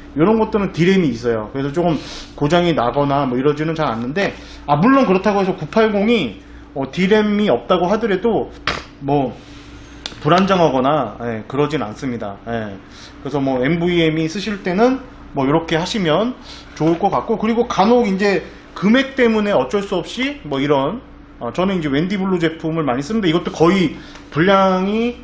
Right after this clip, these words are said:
거의 없습니다. 저는 들어온 게 없어요. 예. 한 이, 삼, 이 년, 삼 년 동안 판매하면서 거의 들어온 게 없는데, 요것도 근데 최근에 이 웬디 블루는, 웬디 블루나 뭐, 팔칠공 에버, 삼성 거 있죠?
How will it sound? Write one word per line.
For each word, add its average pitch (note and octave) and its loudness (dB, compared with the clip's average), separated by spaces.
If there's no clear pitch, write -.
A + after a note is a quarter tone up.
거의 A3 4
없습니다. C#3+ 0
저는 F#3 0
들어온 G3+ 0
게 F#3 -2
없어요. G#2+ -2
예. A2 -6
한 D#3 -2
이, - -6
삼, D#3+ 2
이 D#3 0
년, F3 0
삼 G#3 0
년 G#3 0
동안 E3 0
판매하면서 G#3 -2
거의 D#3+ 2
들어온 E3 2
게 F3 0
없는데, C3 -2
요것도 A3 4
근데 G3+ 2
최근에 A#3+ 2
이 E3 -4
웬디 G#3 2
블루는, F#3+ 0
웬디 F#3 0
블루나 D3+ 0
뭐, B2+ 0
팔칠공 A#3 2
에버, B2 -2
삼성 A3 2
거 D#3+ 2
있죠? B2 -6